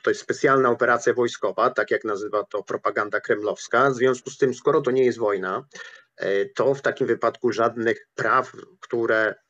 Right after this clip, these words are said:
towarzyszą wojnie, nie stosujemy, e, w tym względzie.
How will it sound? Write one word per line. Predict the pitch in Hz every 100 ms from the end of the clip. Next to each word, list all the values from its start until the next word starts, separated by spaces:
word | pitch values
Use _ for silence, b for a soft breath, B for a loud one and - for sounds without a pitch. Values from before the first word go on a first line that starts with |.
| _
towarzyszą | - 113 110 139 - 123
wojnie, | 110 120 110 127
nie | 139
stosujemy, | 139 143 165 175 147 110 - _
e, | 58 104
w | -
tym | 127
względzie. | 98 - 104 -